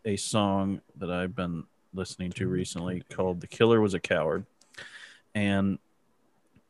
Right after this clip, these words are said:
there's a lot of songs that I really enjoy from him, but this one,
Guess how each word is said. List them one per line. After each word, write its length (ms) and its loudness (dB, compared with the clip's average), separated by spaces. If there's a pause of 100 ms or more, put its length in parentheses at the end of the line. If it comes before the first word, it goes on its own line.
(240)
there's 160 2
a 60 8
lot 260 8
of 80 4
songs 320 0
that 100 -2
I 60 2
really 340 0
enjoy 380 -2
from 220 -6
him, 260 -2
but 180 -2 (280)
this 240 -8
one, 320 -2